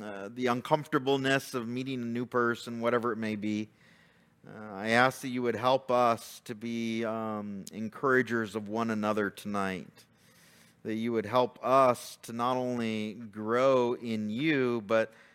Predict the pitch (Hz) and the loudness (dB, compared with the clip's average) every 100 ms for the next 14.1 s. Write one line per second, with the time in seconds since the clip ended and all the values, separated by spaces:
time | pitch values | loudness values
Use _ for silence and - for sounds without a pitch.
0 | _ 110 92 107 120 107 123 131 135 113 | _ -10 -8 -8 -8 0 4 6 4 2
1 | 113 110 104 107 - 143 127 117 104 135 | 0 0 -2 -6 -2 0 0 -4 -2 -2
2 | 151 - 120 104 98 101 104 104 104 104 | -4 -6 -8 -8 -8 -6 -4 -2 -2 -2
3 | 104 113 104 - 170 165 110 95 92 92 | -2 0 -2 -4 -10 -8 -4 -2 0 0
4 | 104 101 104 95 - - - _ 113 113 | 0 2 2 2 -2 -20 -20 _ -12 -8
5 | 107 104 - 147 - 131 120 113 110 101 | -4 -4 -2 -4 0 2 6 6 6 2
6 | - 110 101 101 110 151 131 113 110 107 | -4 -4 -4 -6 0 2 4 2 0 -2
7 | 107 - 123 120 113 110 110 - 104 117 | -6 -4 0 0 0 -2 -4 -8 -4 0
8 | 120 87 76 69 - _ _ _ _ _ | 0 -2 -6 -12 -20 _ _ _ _ _
9 | _ _ _ _ _ - 117 143 135 139 | _ _ _ _ _ -20 -6 0 6 6
10 | 139 127 131 139 135 131 113 127 123 107 | 6 2 2 4 6 4 0 -2 -2 0
11 | 135 135 131 120 120 147 151 120 120 117 | 2 2 2 4 4 2 2 4 4 4
12 | - - 120 120 117 113 113 104 107 135 | 0 -8 -6 -2 -2 -2 -12 -16 -6 -2
13 | 165 151 123 131 143 127 120 117 110 131 | 2 6 6 4 2 4 4 4 2 2